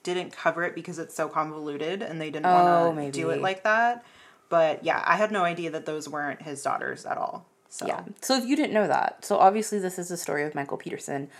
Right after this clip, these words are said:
Speaker 2: who was tried and convicted of his wife, Kathleen Peterson's murder. So she, quote, "fell down the staircase,"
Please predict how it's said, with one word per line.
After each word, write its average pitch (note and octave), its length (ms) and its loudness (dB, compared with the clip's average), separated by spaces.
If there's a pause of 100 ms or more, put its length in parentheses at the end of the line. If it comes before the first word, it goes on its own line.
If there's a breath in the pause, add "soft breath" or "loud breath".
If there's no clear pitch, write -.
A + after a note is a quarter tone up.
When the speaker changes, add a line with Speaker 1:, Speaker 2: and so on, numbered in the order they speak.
(300 loud breath)
Speaker 2:
who F3+ 420 0 (400)
was E3 340 0
tried D#3 340 6
and D#3+ 200 -4
convicted C#3+ 580 -4 (380 loud breath)
of E3+ 280 8
his E3 640 -2
wife, D3+ 400 4
Kathleen D3 400 -4
Peterson's C#3+ 540 -10
murder. C3 480 -10 (320 soft breath)
So F#3+ 280 2
she, G3 420 -4
quote, F#3+ 400 0
"fell F3 200 6
down E3 160 2
the E3+ 60 -4
staircase," C#3 800 -4